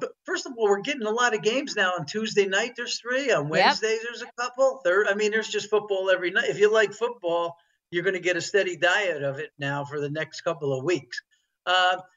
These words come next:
Speaker 1: yeah, we're seeing a little bit of money on some games, but nothing too substantial. One game that I noticed was a big move was Coastal Carolina went from twenty-one and a half to twenty-four and a half.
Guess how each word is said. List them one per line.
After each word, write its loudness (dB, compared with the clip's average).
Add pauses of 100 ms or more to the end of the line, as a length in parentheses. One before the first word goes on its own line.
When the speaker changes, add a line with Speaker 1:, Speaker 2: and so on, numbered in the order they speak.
(120)
Speaker 1:
yeah, -2
we're 0
seeing 0
a 0
little 6
bit 6
of -2
money -2
on 0
some -2
games, -6
but 2
nothing -4
too -4
substantial. -2
One 0
game 2
that 6
I 4
noticed 0
was -8
a -6
big -2
move 0
was -4 (300)
Coastal 4
Carolina 4
went -6
from -10
twenty-one -2
and -2
a 0
half 0
to -8
twenty-four -4
and 0
a 2
half. 4